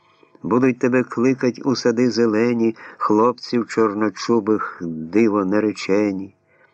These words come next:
Можеш вибирати друзів і дружину, вибрати не можна тільки батьківщину.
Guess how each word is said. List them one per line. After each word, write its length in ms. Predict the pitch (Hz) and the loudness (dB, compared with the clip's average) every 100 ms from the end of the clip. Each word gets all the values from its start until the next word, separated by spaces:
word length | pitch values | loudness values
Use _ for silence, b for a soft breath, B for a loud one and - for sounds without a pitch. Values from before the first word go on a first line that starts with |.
| b b b b b b b b - | b b b b b b b b -2
Можеш 520 | 98 143 139 131 - | 0 2 0 -2 -2
вибирати 580 | 110 131 135 147 143 139 | -2 0 0 0 0 -2
друзів 520 | 113 127 151 131 131 | 0 2 2 2 0
і 100 | 131 | 0
дружину, 760 | 120 123 113 120 139 107 73 - _ _ _ _ _ _ - | 0 0 0 0 0 -2 -4 -10 _ _ _ _ _ _ -6
вибрати 520 | 85 113 107 104 104 | -2 0 0 0 0
не 120 | 101 | 0
можна 420 | 98 101 95 95 | 0 0 0 -2
тільки 460 | 92 117 135 123 107 | -2 0 0 0 -2
батьківщину. 1000 | 92 85 - 90 78 - - 110 123 101 | -2 -4 -4 -6 -4 -6 -4 -4 -4 -8